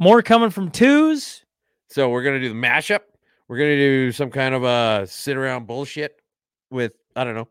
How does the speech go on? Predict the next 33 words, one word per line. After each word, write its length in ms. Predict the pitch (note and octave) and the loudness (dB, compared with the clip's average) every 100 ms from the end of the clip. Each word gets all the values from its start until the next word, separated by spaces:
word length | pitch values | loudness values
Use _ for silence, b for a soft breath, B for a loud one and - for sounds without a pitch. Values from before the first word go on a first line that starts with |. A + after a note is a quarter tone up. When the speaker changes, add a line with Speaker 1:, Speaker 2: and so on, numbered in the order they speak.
| _ | _
Speaker 2:
random 320 | G#2+ A#2 A#2 | -8 -6 -6
odds 240 | A2+ A#2 G#2+ | -6 -6 -6
and 80 | A#2 | -8
ends 180 | A2+ | -8
and 80 | A2 | -10
friends 280 | G2 A2+ A#2 | -10 -8 -8
and 80 | A#2+ | -10
whatnot. 340 | A#2+ C3 C#3 _ _ _ - | -8 -8 -8 _ _ _ -8
And, 500 | C3 C#3 D3 D3 D3+ | -2 0 2 0 2
uh, 240 | D3+ D#3 | 2 4
we're 120 | D#3 D#3 | 2 0
gonna 140 | D#3+ | -4
do 100 | D3+ | -4
the 80 | C3+ | -6
solos. 500 | - A2+ F2 D2+ _ _ _ _ _ _ _ _ _ _ _ _ _ _ _ | -6 -8 -8 -16 _ _ _ _ _ _ _ _ _ _ _ _ _ _ _
The 80 | B2+ | -14
solos 580 | - F#3 F#3 F#3 F3+ D3+ | -2 2 4 6 4 2
are 80 | - | -4
coming 340 | D#3 D3+ D#3+ | -2 -2 -2
back. 280 | C#3 G#2 B3 | -2 0 2
Speaker 1:
The 80 | B3 | 2
solos 760 | - D#4 D#4+ F#4 G4+ G4+ F#4+ | 6 8 8 8 4 4 4
are 120 | D#4+ | 2
coming 420 | C4 C4+ D4 D#4+ B3+ | 4 4 4 2 4
back? 420 | G#3 A#3 E4 C#4+ | 6 8 4 0
You 160 | C#4+ A4 | -4 2
realize 380 | A4+ A#4+ G#4 - | 2 4 0 2
how 140 | A#3 | 4
long, 460 | G3 F3+ F#3 G#3 G#3 | 4 4 4 2 -2
uh, 160 | G3 G3+ | -10 -12
y-, 140 | G3 G3+ F#3 | -12 -2 2
uh, 240 | D#3+ D#3+ | 2 2
like, 360 | E3 D3 C3 | -2 -4 -4